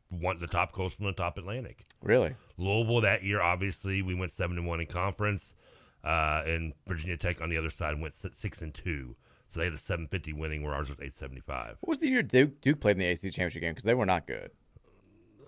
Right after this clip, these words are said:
Speaker 1: Um, that was, I mean, they had a good year. A couple, but one year they had a good year.
Speaker 2: Twenty thirteen, I take it back.
Speaker 1: Okay, so yeah.
Speaker 2: I thought it was way, I thought it was during our era. 'Cause, yeah, they
Speaker 1: Uh,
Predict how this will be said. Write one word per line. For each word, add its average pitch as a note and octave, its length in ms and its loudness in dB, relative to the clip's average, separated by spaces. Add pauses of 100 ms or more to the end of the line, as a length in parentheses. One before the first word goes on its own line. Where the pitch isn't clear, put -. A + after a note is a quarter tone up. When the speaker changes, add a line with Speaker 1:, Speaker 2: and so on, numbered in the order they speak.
Speaker 1:
Um, D#2 1500 0 (640)
that G#2+ 160 -4
was, D#2 300 -6
I D2+ 40 -12
mean, D#2+ 160 -4
they B2+ 100 0
had F3 140 0
a F2+ 40 0
good D2 180 -6
year. C2+ 120 -6
A - 120 -12
couple, D3+ 240 -4 (120)
but C#2+ 120 -6
one D3 200 -4
year B1+ 200 -4
they A#1 80 -10
had B1 120 -12
a - 40 -16
good B1 140 -12
year. C2+ 260 -8 (420)
Speaker 2:
Twenty A#2 200 0
thirteen, F2 300 -2
I A#1 60 -6
take - 140 -12
it - 80 -12
back. - 160 -16 (480)
Speaker 1:
Okay, D2+ 300 -2
so D2 160 -8
yeah. B1 240 -4 (280)
Speaker 2:
I F#2 40 -6
thought F#2+ 160 0
it - 20 2
was E2 120 -2
way, E2 220 4
I E2+ 40 4
thought G#2 100 4
it - 20 6
was E2+ 100 2
during E2+ 220 0
our E2 140 4
era. C2+ 300 0
'Cause, F2+ 160 0
yeah, F2 160 6
they E2 160 2
Speaker 1:
Uh, C#2 40 -4